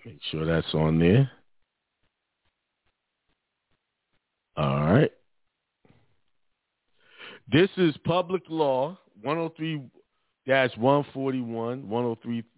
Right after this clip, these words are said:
one oh third Congress. And this is called, short title, section one, "This act may be cited as the Religious Freedom Restoration Act of nineteen ninety-three." This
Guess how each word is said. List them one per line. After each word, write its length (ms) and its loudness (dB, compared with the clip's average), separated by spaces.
one 140 -2
oh 200 -2
third 340 0
Congress. 640 -4
And 120 2
this 180 6
is 120 2
called, 420 2
short 280 -2
title, 400 0
section 280 -8
one, 240 -6
"This 140 4
act 280 4
may 160 2
be 220 -6
cited 360 2
as 260 0
the 80 -4
Religious 520 -6
Freedom 400 -2
Restoration 920 -2
Act 340 -4
of 240 -4
nineteen 920 -4
ninety-three." 840 2
This 260 4